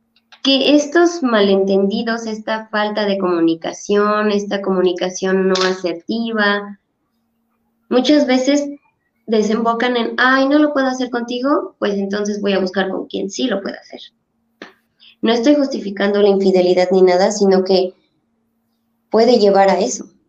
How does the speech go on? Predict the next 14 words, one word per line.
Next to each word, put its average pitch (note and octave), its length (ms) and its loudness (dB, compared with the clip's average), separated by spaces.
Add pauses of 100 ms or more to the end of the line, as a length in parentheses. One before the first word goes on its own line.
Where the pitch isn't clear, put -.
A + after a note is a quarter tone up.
(160)
¿no? G#3 180 -2
Porque G3+ 200 -2
al G3 60 2
final G#3 320 0 (300)
es A3+ 200 2
eso G#3 220 2
de, F#3+ 220 -2
"Ay, B3+ 260 -2
ya, A3+ 120 0 (160)
contigo B3 360 -2
ya A3 160 0
no F#3+ 100 0
se F#3+ 100 -8
puede, D#4 420 2